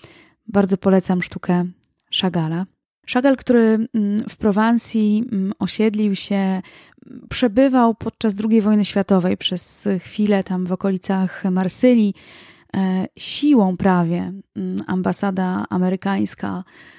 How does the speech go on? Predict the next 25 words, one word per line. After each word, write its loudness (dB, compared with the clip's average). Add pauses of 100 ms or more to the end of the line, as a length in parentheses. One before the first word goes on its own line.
(200)
e, -4
wywiozła, 2 (720)
e, 0 (120)
Chagalla 2
wraz -2
z 0
żoną 2
do -2
Stanów -2
Zjednoczonych, 0
bo -4
Chagall 0
do 0
ostatniego 0
momentu 0
twierdził, -2
że 2
nic -4
mu 0
się, -2
e, -2
nie 0
stanie, 0
natomiast, -2
e, -4